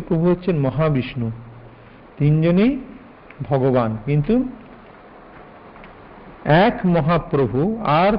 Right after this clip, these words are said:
প্রভু দুইজন, দুই প্রভু সেবে মহাপ্রভুর চরণ, কিন্তু এরা দুজনে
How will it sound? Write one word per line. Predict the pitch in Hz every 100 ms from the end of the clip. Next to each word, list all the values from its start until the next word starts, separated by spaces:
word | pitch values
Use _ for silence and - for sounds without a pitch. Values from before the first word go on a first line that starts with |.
| -
প্রভু | 147 156 185
দুইজন, | 147 143 120 120 110 110 110 - - - - -
দুই | 127 135 208 240 -
প্রভু | 208 180 214
সেবে | - 170 156 196 262
মহাপ্রভুর | 160 131 139 - 127 117 120 113
চরণ, | 120 117 127 - - - - - -
কিন্তু | 135 127
এরা | 151 151
দুজনে | 139 131 135 175 208 269